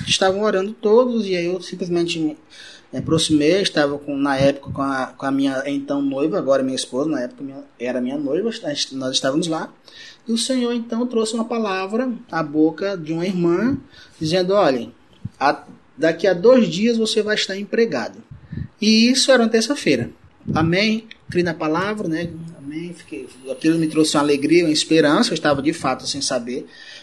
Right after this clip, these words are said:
o que ia fazer, já noivo, querendo me casar e nada. E aí, então, na quarta-feira, no dia seguinte, estava lá na faculdade e por lá disseram, "Olha, na escola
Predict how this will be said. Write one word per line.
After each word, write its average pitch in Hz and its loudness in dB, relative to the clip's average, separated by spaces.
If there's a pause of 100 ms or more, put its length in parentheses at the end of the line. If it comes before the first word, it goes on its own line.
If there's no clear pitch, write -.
(140)
o 127 -18
que 139 -14 (120)
ia 131 -6
fazer, 151 2
já 151 0
noivo, 143 4
querendo 127 -2
me 123 -4
casar 131 -2
e 123 -2
nada. 151 -4 (480)
E 131 -6
aí, 139 0
então, 156 0
na 160 -2
quarta-feira, 156 2
no 160 4
dia 127 0
seguinte, 120 -4
estava 139 -2
lá 123 2
na 156 0
faculdade 139 -4 (360)
e 147 -2
por 190 -4
lá 170 -2
disseram, 180 -2
"Olha, 190 -2
na 190 -10
escola 214 -4